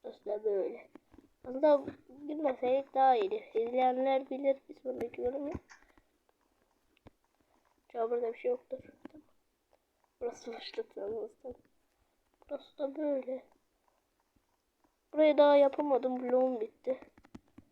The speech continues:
Bunu böyle ben, bak ben bu evi şöyle yapacağım. Böyle, e, merdiven ya. Böyle buraya bir kat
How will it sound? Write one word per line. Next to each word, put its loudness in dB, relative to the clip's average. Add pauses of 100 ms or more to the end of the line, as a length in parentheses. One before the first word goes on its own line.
(1400)
Bunu 0
böyle 6
ben, 4 (460)
bak 2 (200)
ben 4
bu 4
evi 2
şöyle 2
yapacağım. -2 (1300)
Böyle, 4 (1000)
e, -2
merdiven 2 (160)
ya. -14 (1120)
Böyle 2 (240)
buraya 4
bir -4
kat 0